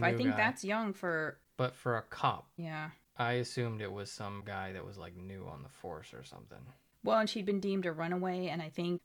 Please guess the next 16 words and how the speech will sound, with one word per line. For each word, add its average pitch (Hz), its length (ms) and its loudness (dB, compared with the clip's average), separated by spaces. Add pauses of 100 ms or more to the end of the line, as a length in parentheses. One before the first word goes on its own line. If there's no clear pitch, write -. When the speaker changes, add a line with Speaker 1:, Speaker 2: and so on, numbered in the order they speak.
Speaker 1:
people 202 260 4
just, 180 380 2
um, 165 480 2 (320)
people 214 240 2
like 180 240 4
that 165 340 4 (640)
take 185 220 0
advantage 170 440 0
of, 156 180 2
like, 139 200 -6
runaways 208 580 4
or 160 80 2
prostitutes 185 680 2
because 175 420 -2
they're, 175 180 -2 (180)
like, 170 280 -2